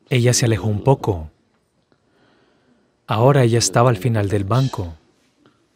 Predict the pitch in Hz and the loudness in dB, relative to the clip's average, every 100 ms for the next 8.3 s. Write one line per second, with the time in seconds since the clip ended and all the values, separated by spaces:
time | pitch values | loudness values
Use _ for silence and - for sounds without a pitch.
0 | _ - 123 123 120 117 120 127 117 127 | _ -2 2 4 2 2 2 2 2 2
1 | 139 135 120 - 110 110 - 107 110 139 | 2 -2 -4 -4 -4 -2 -2 -2 -2 -2
2 | - - 120 123 131 123 127 127 120 - | -4 -4 -2 0 0 0 0 -2 -2 -2
3 | - 139 143 117 - 117 120 - 117 104 | 0 0 0 -2 0 0 0 0 -2 0
4 | 127 151 143 117 107 143 135 104 104 101 | -2 -2 -2 0 0 0 0 0 -2 -2
5 | 104 101 107 135 135 - 85 80 - _ | -4 -4 -4 -2 -2 -4 -8 -14 -20 _
6 | _ _ _ _ _ _ _ _ _ 117 | _ _ _ _ _ _ _ _ _ -6
7 | - 117 120 113 117 117 - 104 - 139 | -4 -2 0 2 0 0 -4 -6 0 4
8 | 143 87 78 | 4 0 -10